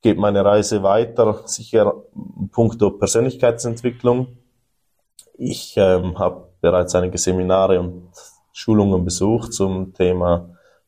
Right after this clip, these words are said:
Finde deine Bestimmung oder was ist mein Warum in dem Leben. Ich finde das sehr ein spannender Weg. Es hat mir auch sehr viel gebracht und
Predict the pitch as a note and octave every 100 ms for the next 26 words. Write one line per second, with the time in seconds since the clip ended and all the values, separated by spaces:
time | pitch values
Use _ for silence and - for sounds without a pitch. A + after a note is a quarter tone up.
0 | _ G2+ G2 F#2 F2+ F2+ - - G#2+ A2
1 | A#2 A#2 A2+ - _ _ - F#2 F2 F2
2 | F2 F2+ - F2+ - - _ _ F2+ F2+
3 | F#2 G#2+ A#2+ A#2 A2 G#2+ G#2+ A2 A2+ A2+
4 | A#2 _ _ _ _ _ _ - G2+ F#2+
5 | - G#2+ G2 - G2 C3 C3 B2+ A#2 A#2+
6 | B2 B2 - - _ _ _ - F2 F#2
7 | F#2+ - G2 F#2+ F#2+ F2+ F2+ F#2 F#2+ A#2
8 | - - F#2 F#2 F2+ -